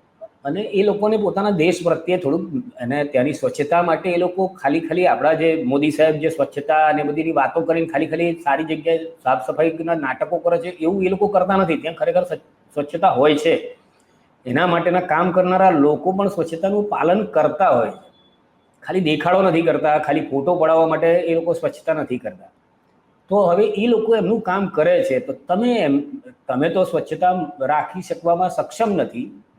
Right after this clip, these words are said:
જે આ બધા થૂકી રહ્યા છે, તમે આ બધા જે વીડિયોમાં જુઓ, કેવા થૂકીને કેવી હાલત કરી નાખી છે.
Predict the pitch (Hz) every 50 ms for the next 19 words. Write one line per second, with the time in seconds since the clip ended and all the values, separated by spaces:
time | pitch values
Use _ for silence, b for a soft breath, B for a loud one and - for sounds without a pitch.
0 | _ _ _ 135 135 139 143 147 151 143 - 135 127 - 170 165 139 127 127 127
1 | 117 113 120 - 127 139 160 160 160 160 175 175 170 - - b b b b _
2 | _ - 131 143 127 127 139 139 151 170 175 175 170 - 151 180 196 165 - -
3 | - 185 214 226 220 202 196 190 - - 139 - - 147 143 143 143 139 127 123
4 | 120 120 - - 190 208 226 214 - - 120 131 160 185 180 - - 139 135 135
5 | 131 123 110 120 120 110 110